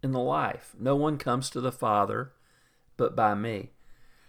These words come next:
Remember the, the famous conversation with Jesus and Pilate. Jesus is standing before Pilate. He's trying to decide whether or not to execute him. And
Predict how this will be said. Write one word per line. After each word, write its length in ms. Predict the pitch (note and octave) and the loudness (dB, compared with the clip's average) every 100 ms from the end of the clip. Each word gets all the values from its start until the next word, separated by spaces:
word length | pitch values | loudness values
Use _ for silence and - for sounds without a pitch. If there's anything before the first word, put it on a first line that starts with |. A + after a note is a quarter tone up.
| - | -6
Remember 360 | C3+ C#3+ D#3+ D#3+ | 2 4 8 6
the, 280 | C3+ C3 A2 | 8 8 6
the 120 | A2 | 0
famous 600 | - D3 D#3+ F3+ F3+ - | 0 4 4 6 4 2
conversation 960 | - D#3+ E3 D3+ - D3+ D3 D3 G#2 G2+ | 2 2 2 2 4 4 4 0 -6 -6
with 160 | A2+ | -8
Jesus 540 | - B2+ C#3 C3 B2+ B2+ | -4 0 2 2 0 -2
and 120 | A#2 | -4
Pilate. 520 | - A2+ A2 G2+ - | -2 0 0 -2 -4
Jesus 500 | C3+ C3+ B2+ B2 - - - - - | -2 -2 0 0 -2 -6 -20 -16 -4
is 100 | C3+ | 2
standing 520 | - - E3+ F3+ E3+ | 4 6 6 6 6
before 320 | D#3+ C3+ F3 - | 4 6 4 6
Pilate. 420 | - C#3+ A2+ G2 | 6 6 6 4
He's 220 | C#3+ D#3 | 2 2
trying 360 | - D#3 D#3+ C#3 | 2 2 2 -2
to 80 | |
decide 480 | C3 - D3+ C#3 C3 | 0 2 4 6 6
whether 200 | C#3 D3 | 4 2
or 20 | C#3 | 4
not 220 | C#3+ C#3 | 2 2
to 120 | A#2+ | 0
execute 540 | C#3 C3+ C3+ C3 C3 | 0 0 -4 -2 -2
him. 120 | A2 | -2
And 100 | A2+ | -4